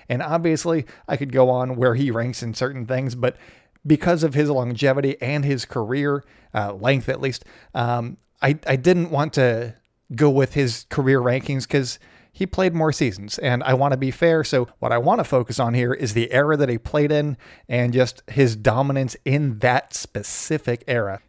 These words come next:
If you're looking at career totals from that basic, uh, time frame that he was playing, it's basically him and Willie Mays. Those are the two guys. Those are the two best hitters in baseball, and, uh, you know, that shouldn't come as a big surprise, but those were the two main guys.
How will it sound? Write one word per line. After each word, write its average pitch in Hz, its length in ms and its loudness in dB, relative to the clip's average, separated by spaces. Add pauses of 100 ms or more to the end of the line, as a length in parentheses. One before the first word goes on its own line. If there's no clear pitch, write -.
If 135 140 -4
you're 147 260 0
looking 160 380 0
at 127 320 -2
career 135 400 0
totals 135 340 2
from 110 340 0
that 120 360 -4
basic, 127 580 -2
uh, 117 340 -4 (300)
time 143 380 -2
frame 135 320 0
that 120 140 -2
he 123 100 2
was 117 100 -6
playing, 143 360 -2 (240)
it's 151 120 -2
basically 147 300 2
him 196 300 0
and 143 160 0
Willie 143 180 4
Mays. 104 240 -4
Those 147 160 6
are 139 40 4
the 139 60 2
two 135 160 0
guys. 110 280 -6
Those 127 240 2
are 113 80 -2
the 98 200 -10 (220)
two 226 140 0
best 165 300 2 (100)
hitters 143 400 2
in 143 200 -2
baseball, 123 480 0 (380)
and, 117 220 0
uh, 107 260 2
you 110 80 -4
know, 107 100 -4
that 107 160 -2
shouldn't 117 280 -2
come 117 120 4
as 104 100 -4
a 104 40 -6
big 143 220 0
surprise, 110 520 0 (300)
but 110 240 -4 (320)
those 139 220 4
were 143 40 0
the 123 120 2
two 135 200 -2
main 117 300 -2
guys. 107 380 -4